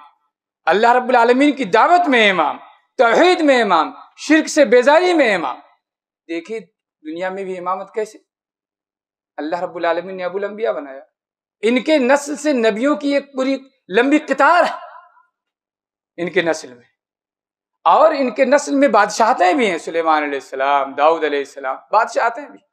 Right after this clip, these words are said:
यूसुफ अलैहिस्सलाम। तो दुनिया में कामयाबी नहीं है,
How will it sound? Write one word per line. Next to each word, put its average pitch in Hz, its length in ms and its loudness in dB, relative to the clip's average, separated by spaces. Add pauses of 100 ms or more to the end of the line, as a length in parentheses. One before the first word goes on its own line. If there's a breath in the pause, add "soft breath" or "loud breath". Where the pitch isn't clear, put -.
(220)
यूसुफ 226 340 2
अलैहिस्सलाम। 180 480 -10 (1800)
तो 185 80 0
दुनिया 180 300 -4
में 208 100 -10
कामयाबी 208 380 -8
नहीं 285 140 -20
है, - 100 -20